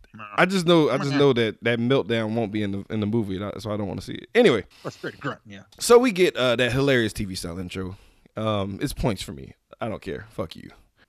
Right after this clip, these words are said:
Speaker 2: But we take a couple of more steps back because we get another quote-unquote celebrity cameo, and it's Tom Green, who was dating Drew Barrymore at the time.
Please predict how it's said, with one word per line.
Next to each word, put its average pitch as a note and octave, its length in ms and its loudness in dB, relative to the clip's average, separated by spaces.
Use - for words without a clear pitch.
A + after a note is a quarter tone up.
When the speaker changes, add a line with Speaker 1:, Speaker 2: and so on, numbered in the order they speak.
Speaker 2:
But - 640 8
we G2+ 100 -10
take G#2 220 0
a F2+ 60 -4
couple F#2 320 0
of F#2+ 60 -4
more B2 180 4
steps D#2 260 -6
back D2+ 380 -10
because - 240 -8
we G2 60 -6
get F#2+ 100 -4
another A2 540 6
quote-unquote G#2+ 500 0
celebrity G2 360 -6
cameo, A2+ 520 -4
and G2 100 -2
it's F#2+ 200 -4
Tom G#2+ 420 0
Green, F#2+ 400 -4
who G2+ 140 -2
was G2+ 140 -4
dating A#2 320 4
Drew F#2+ 160 -8
Barrymore F#2+ 400 -8
at F#2+ 80 -14
the F#2 60 -16
time. D3+ 480 2